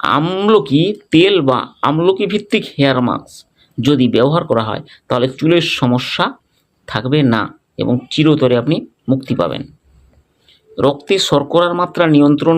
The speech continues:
করতে আমলকিতে থাকা পলিফেনল এবং ফ্লাভোনয়েডের মতো যৌগ রক্তের শর্করার মাত্রা নিয়ন্ত্রণ করতে সাহায্য করে।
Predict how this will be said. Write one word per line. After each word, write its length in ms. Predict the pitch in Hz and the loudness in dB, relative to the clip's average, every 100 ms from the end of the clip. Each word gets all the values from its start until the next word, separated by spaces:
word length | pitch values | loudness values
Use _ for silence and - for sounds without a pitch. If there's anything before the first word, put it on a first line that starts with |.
| 156 | 2
করতে 280 | 160 160 165 | -2 0 0
আমলকিতে 560 | 113 135 147 156 160 151 | 2 4 2 2 -2 -2
থাকা 300 | 160 156 165 - - - _ 127 | -2 -2 -4 -6 -20 -20 _ 0
পলিফেনল 640 | 135 156 156 165 165 160 - | 2 2 2 0 0 0 0
এবং 260 | 135 147 139 123 | 0 2 2 0
ফ্লাভোনয়েডের 760 | - 123 151 160 165 165 160 | -2 0 2 2 2 2 2
মতো 200 | 151 147 147 127 | 0 0 -2 2
যৌগ 240 | 160 156 131 | 4 4 4
রক্তের 360 | 131 131 - 151 | 2 0 -2 -2
শর্করার 500 | - 131 135 151 143 | 0 -2 0 0 0
মাত্রা 320 | 143 139 147 | -2 -2 0
নিয়ন্ত্রণ 480 | 143 123 120 - 147 143 | 2 2 0 0 0 2
করতে 300 | 143 131 98 - - _ - | 2 0 -4 -6 -16 _ -14
সাহায্য 440 | - 107 123 127 147 | -6 -2 -2 0 2
করে। 200 | 151 | 2